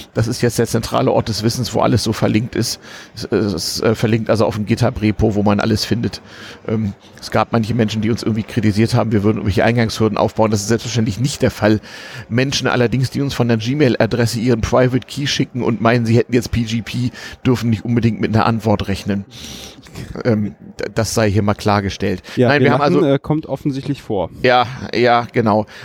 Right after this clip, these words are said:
Speaker 1: Also schon irgendwie Hacker-E G in dem Sinne, dass es so, so, so, so einigermaßen das im Chaos gewohnte Qualitätsmaß hält.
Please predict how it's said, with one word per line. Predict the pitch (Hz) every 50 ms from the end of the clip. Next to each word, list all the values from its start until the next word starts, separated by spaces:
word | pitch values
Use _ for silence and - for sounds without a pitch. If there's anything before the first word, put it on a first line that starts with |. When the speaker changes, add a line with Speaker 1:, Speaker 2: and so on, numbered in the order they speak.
| -
Speaker 1:
Also | - 127 123 131
schon | 131 - 156 151
irgendwie | 139 147 135 135 127 135
Hacker-E | 143 - 151 123 120 123
G | 113 117 127 135
in | 165 123
dem | 101 127 131 127
Sinne, | 123 120 123 123 117
dass | 123 120 120
es | 123 117 -
so, | - 120 120 104 117 110 90
so, | 113 104 123 120 104 104
so, | 104 113 98
so | 90 117 110 -
einigermaßen | - 123 127 127 120 113 113 113 113 123 117 117 127 117 - - - - - - - - -
das | - 98 117 117 113 -
im | - 120
Chaos | - - 131 127 131 127 - -
gewohnte | - 117 101 110 120 120 139 -
Qualitätsmaß | - 131 113 113 104 - - 123 127 - - 120 110 101 95 95 - - -
hält. | 98 101 98 92 - - -